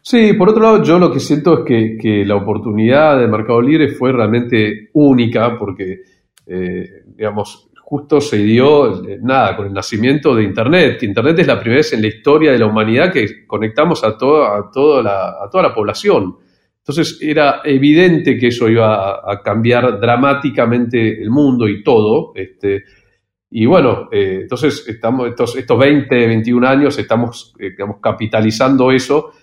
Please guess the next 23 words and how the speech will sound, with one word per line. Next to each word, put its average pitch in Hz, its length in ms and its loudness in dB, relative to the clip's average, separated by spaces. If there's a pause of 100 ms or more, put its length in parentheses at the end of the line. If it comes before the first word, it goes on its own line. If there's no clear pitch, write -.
(200)
Yo 113 220 0
no 131 160 2
me 117 180 2
veo, 135 640 4 (220)
viste, 123 180 -6
hay 113 120 2
veces 147 340 0
que, - 340 -10
que, 95 240 -8
que 98 120 -6
durante, 98 480 -8 (300)
puede 131 120 0
ser 165 180 2
que 123 160 2 (220)
pasen 113 280 -4
cien, 165 260 2
doscientos 135 440 -2
años 147 260 2
sin 135 180 -2
que 135 100 0
vuelva 131 300 4
a - 20 4
haber 123 260 2